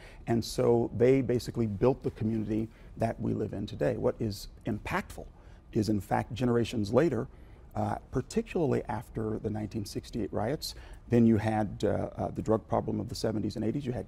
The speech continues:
gangs in the eighties and nineties, and the communities began to deteriorate. And so after they built these communities, they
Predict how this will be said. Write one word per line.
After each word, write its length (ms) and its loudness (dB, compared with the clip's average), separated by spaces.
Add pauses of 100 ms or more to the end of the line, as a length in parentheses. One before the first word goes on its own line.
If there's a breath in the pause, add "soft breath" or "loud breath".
gangs 420 -4 (380 soft breath)
in 100 2
the 160 -2
eighties 220 -2
and 80 -4
nineties, 400 -6 (540 soft breath)
and 160 4
the 60 2
communities 460 2
began 300 2
to 80 -2
deteriorate. 600 -2 (400 soft breath)
And 220 2
so 520 4
after 420 0
they 160 4
built 320 2
these 160 -6
communities, 480 -2
they 220 2